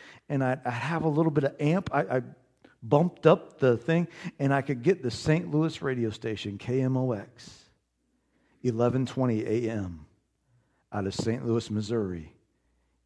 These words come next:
in Columbus, Ohio. Now, I couldn't pick up some Columbus stations across the street, but I could pick up K M O X, right? Because their power was boosted, and so was mine. And so I want you to think about that.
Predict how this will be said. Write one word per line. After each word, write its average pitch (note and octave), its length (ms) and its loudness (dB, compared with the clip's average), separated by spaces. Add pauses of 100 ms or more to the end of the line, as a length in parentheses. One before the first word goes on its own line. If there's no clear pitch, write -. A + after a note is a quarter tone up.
(140)
in G#2+ 180 -4
Columbus, F#2 580 -6
Ohio. D2+ 540 -8 (1400)
Now, G2 120 -6
I G2+ 40 -2
couldn't G#2+ 300 0
pick B2 200 -2
up A2+ 240 0 (240)
some A#2 240 -2
Columbus A#2+ 380 0
stations G2 380 -4
across A2 340 -4
the - 40 -12
street, C3 420 -4 (180)
but A#2 80 2
I A2+ 80 0
could - 160 -8
pick C3+ 180 0
up A#2+ 240 0 (720)
K B2+ 240 6
M B2 120 4
O A#2 180 4
X, G2 320 -2
right? G#2 280 -6 (360)
Because B2 380 0
their B2 200 2
power C3 400 0
was C3 180 2
boosted, B2+ 460 -4 (280)
and F2+ 140 -6
so G#2+ 200 -4
was G#2 200 -4
mine. F#2+ 200 -6 (1800)
And G#2 60 -16
so G#2+ 160 -6
I F#2+ 40 -2
want G#2+ 260 -2
you G#2 60 -6
to - 60 -12
think A#2+ 200 -4
about E2+ 280 -8
that. - 200 -16